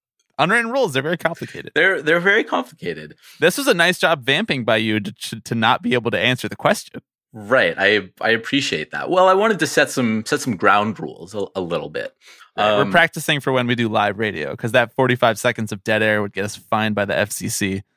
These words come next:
Speaker 1: like,
Speaker 2: Right.
Speaker 1: ten thousand dollars.
Speaker 2: <laughs> Um, you know, all right, here's an unwritten rule. It's a hot take.
Speaker 1: Yeah, here we go. Here we go.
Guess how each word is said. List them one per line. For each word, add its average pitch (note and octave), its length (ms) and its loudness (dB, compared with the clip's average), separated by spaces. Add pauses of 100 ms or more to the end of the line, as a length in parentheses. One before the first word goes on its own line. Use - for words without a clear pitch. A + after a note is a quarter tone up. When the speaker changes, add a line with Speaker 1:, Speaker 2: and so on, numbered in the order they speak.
(200)
Speaker 1:
like, G#2+ 140 -6
Speaker 2:
Right. - 100 -4
Speaker 1:
ten A#2 140 -2
thousand G#2 340 2
dollars. G2 520 2
Speaker 2:
<laughs> - 40 -12 (2750)
Um, D#3 520 2 (960)
you E3 40 2
know, F3+ 100 4
all F3 80 2
right, E3+ 240 4
here's G3+ 180 0
an D#3+ 80 0
unwritten F#2 360 0
rule. G#2+ 300 2 (220)
It's - 80 -6
a D3 60 2
hot - 180 -2
take. - 380 -4 (200)
Speaker 1:
Yeah, G2 200 -10
here A2+ 100 -6
we A#2+ 80 -6
go. F#2+ 160 -8
Here A#2+ 120 -2
we A#2+ 60 -4
go. F#2+ 280 -10